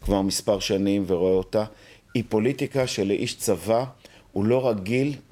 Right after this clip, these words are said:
במגרש הזה לשחק, לא בהיבט של להתמודד עם האתגר, לא בהיבט של להתמודד עם הבעיה, לא בהיבט של, אה, לקבל החלטה,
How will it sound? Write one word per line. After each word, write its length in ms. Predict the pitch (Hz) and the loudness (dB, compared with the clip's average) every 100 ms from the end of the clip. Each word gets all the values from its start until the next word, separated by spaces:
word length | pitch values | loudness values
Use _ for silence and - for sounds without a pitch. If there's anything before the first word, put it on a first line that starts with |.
| 87 | -2
במגרש 560 | 98 101 98 110 123 | 0 0 0 0 0
הזה 360 | 104 92 110 113 | -2 0 2 2
לשחק, 640 | 104 98 92 - 120 147 - - - - | 2 0 -2 0 0 0 -8 -20 -12 -2
לא 180 | 110 151 | 2 2
בהיבט 400 | 196 170 113 107 | 2 2 0 0
של 140 | 110 | 0
להתמודד 560 | 101 98 98 95 101 95 | 0 0 -2 0 0 0
עם 180 | 101 98 | 0 2
האתגר, 480 | 98 87 98 95 | 0 0 0 2
לא 200 | 95 98 | 0 0
בהיבט 380 | 107 107 101 101 | 0 0 0 -2
של 100 | 107 | -2
להתמודד 500 | 101 98 101 95 95 | -2 -2 -2 0 0
עם 160 | 101 98 | 2 0
הבעיה, 640 | 90 95 95 95 95 95 92 - - - | 0 0 2 2 2 0 -2 -14 -12 -2
לא 220 | 104 123 | 2 2
בהיבט 560 | 123 123 107 117 117 | 2 2 2 2 0
של, 340 | - 117 113 110 | 0 2 2 2
אה, 100 | 107 | 4
לקבל 520 | 107 113 127 98 120 120 | 2 0 0 0 2 0
החלטה, 600 | 123 120 110 131 123 | 0 -2 0 0 0